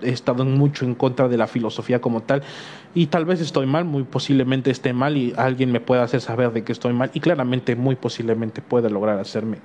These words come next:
saber que estoy mal, pero es en el aspecto, ¿no? Ese es el aspecto al que igual yo me refiero, en donde la filosofía, la ciencia de la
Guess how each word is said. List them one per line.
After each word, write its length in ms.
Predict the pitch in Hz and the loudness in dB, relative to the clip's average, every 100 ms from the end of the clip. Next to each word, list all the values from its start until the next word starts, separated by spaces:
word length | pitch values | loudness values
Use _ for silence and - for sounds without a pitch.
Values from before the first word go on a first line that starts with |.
| - | -18
saber 360 | - - 113 143 | -14 -2 0 0
que 100 | - | -2
estoy 200 | - 110 | -4 -2
mal, 180 | 110 131 - - 151 - | -2 -2 -4 -12 -14 -2
pero 600 | 160 156 160 165 180 190 - - - | 2 4 4 4 4 2 -2 -14 -2
es 300 | 147 160 - | 2 2 2
en 100 | 165 | 2
el 140 | 156 131 | 4 2
aspecto, 440 | 123 - 147 127 | 2 0 2 2
¿no? 60 | 135 | 2
Ese 140 | 143 | 2
es 80 | 165 | 2
el 100 | 135 | 0
aspecto 340 | 120 147 147 | 0 -2 0
al 60 | 139 | 0
que 120 | - | 2
igual 260 | 127 135 139 | 4 4 2
yo 100 | 135 | 0
me 140 | 135 | 0
refiero, 320 | 117 - 135 | 0 0 0
en 80 | 127 | 2
donde 220 | 117 113 | 0 0
la 120 | 110 | -4
filosofía, 680 | 98 117 104 120 - 151 151 | -4 -4 -4 -8 0 4 4
la 120 | 120 | 2
ciencia 400 | 110 135 127 131 | 0 0 2 0
de 100 | 113 | -2
la 200 | 104 98 | -4 -8